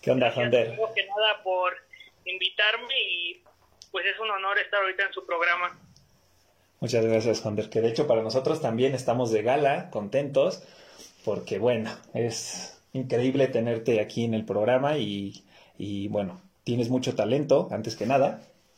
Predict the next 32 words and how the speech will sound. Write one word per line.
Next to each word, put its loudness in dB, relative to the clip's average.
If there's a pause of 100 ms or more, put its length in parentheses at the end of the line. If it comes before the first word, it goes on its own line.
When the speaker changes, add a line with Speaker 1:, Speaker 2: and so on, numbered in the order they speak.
(240)
Speaker 1:
recalcar -2
ese, -4
ese -4
detalle, 2 (260)
y, -6
bueno, 0
un -6
fan -2
más -2
aquí -4
en, -6
desde -2
el 0
estudio, 0
por -6
supuesto. 0 (300)
<laughs> -2
Y, 0
bueno, 2 (760)
quiero 4
recalcar 2
antes -4
de -4
empezar -2
con -2
la -2
entrevista, -2
Itzi, -4 (640)
eh, -2
unos 2
datos 4
peculiares. -2